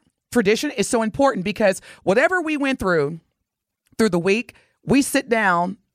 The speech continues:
and we pray, because the, the meal starts out with just prayer, prayers."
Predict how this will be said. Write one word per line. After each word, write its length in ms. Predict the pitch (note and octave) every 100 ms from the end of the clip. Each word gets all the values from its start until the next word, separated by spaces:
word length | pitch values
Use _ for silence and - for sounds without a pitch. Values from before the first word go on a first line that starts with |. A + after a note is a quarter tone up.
| _ -
and 140 | G3
we 120 | F#3+
pray, 280 | F3 A3+ A#3+
because 280 | B3 A#3+ G3+
the, 160 | A3+ A3+
the 100 | A3
meal 240 | C4 D4+
starts 360 | - B3 A#3 A#3
out 280 | G3+ F3+ E3+
with 140 | E3
just 280 | F#3 F3 -
prayer, 420 | - F3 C#3+ -
prayers." 560 | - F#3 D3 D3+ -